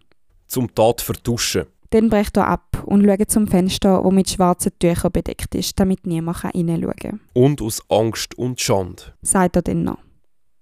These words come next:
Speaker 2: Was für eine Schande?
Speaker 1: Dass ich ein Versager bin. Ein normaler Mensch macht das nicht, was ich gemacht habe.
Speaker 2: Er sagt dann auch noch aus, dass die Gala ihm eigentlich sympathisch gewesen sei.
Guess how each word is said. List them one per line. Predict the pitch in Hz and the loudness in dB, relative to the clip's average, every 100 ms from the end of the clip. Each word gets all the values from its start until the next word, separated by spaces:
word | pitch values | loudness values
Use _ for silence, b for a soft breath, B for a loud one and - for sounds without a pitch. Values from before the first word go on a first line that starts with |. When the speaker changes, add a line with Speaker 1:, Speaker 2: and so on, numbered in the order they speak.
| - | -8
Speaker 2:
Was | 190 185 | -2 0
für | - 190 | 2 2
eine | - 175 | 2 -4
Schande? | - 202 269 - - - - _ - | -4 0 2 0 -4 -16 -20 _ -4
Speaker 1:
Dass | 127 165 | -2 2
ich | |
ein | 143 | 0
Versager | 123 110 120 127 135 | 0 2 4 4 4
bin. | 117 135 107 - | 4 2 2 -4
Ein | 101 | -6
normaler | 98 98 101 135 120 | -4 0 2 4 4
Mensch | 117 113 - | 2 0 -2
macht | 113 - 117 | -4 -4 -8
das | - | -4
nicht, | 117 117 | -2 -2
was | 98 | -4
ich | 98 98 - | -6 -6 -4
gemacht | 117 104 - - | 0 0 -2 -2
habe. | 107 92 _ _ _ _ - | -2 -2 _ _ _ _ -2
Speaker 2:
Er | 226 | 0
sagt | 240 233 233 | 4 2 2
dann | 220 | 0
auch | - 202 | 2 4
noch | 226 247 | 4 6
aus, | 254 269 | 6 6
dass | - 220 | 2 0
die | - | 0
Gala | 202 190 208 - | 2 4 4 2
ihm | 208 | 0
eigentlich | - 185 190 196 190 - | 0 0 0 0 -2 0
sympathisch | 220 208 - 160 180 175 - | -2 -2 -4 -6 -6 -8 -8
gewesen | - 180 | -6 -4
sei. | 170 - - | -2 -4 -4